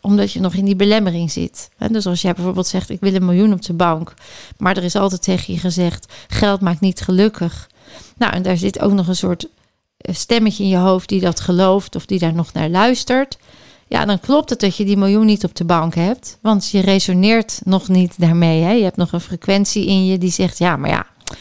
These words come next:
ik mag het eigenlijk ook niet opeisen, want geld maakt niet gelukkig." En zo moet je eigenlijk die belemmeringen bij jezelf steeds meer gaan ontdekken. Wat maakt nou dat ik nog niet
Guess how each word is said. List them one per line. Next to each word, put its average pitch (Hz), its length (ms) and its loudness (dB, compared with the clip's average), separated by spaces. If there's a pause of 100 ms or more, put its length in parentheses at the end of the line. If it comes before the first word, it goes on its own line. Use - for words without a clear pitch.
(480)
ik - 60 -20
mag 156 180 2
het 165 120 -4
eigenlijk 170 300 -2
ook 175 100 0
niet 190 80 2
opeisen, 190 460 0
want 202 160 0
geld 214 220 -2
maakt 202 200 2
niet 196 200 0
gelukkig." 226 560 -2 (680)
En 233 200 2
zo 262 240 4
moet 277 240 0
je - 60 -4
eigenlijk 233 300 -2
die 220 200 4
belemmeringen 240 540 2
bij 196 220 2
jezelf 196 400 0
steeds 269 500 0
meer 214 240 0
gaan 190 340 -2
ontdekken. 165 640 -2
Wat 233 240 0
maakt 240 360 0
nou 233 400 2 (400)
dat 208 200 0
ik 190 100 -6
nog 185 200 -2
niet 247 460 2